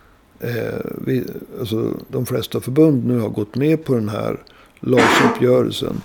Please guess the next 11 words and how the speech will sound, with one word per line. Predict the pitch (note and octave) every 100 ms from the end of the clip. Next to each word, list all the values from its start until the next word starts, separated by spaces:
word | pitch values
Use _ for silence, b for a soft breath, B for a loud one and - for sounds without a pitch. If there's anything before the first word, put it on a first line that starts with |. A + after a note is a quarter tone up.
| B B B -
Deras | C#3+ C3+ -
medlemmar | C#3 A#2 C3+ D#3+ D3
drabbas | A#2+ B2 A#2 C#3+ C#3
ju | B2+ A#2
av | A2+
den | A#2 A2+ A#2+ - _ _ _ _ _
liksom | - - - - - _ _ _ _ _ _ _ _ _ _
varje | - B2 A#2 B2
dag | D#3 C#3+
på | -
jobbet. | D3+ D#3+ - - -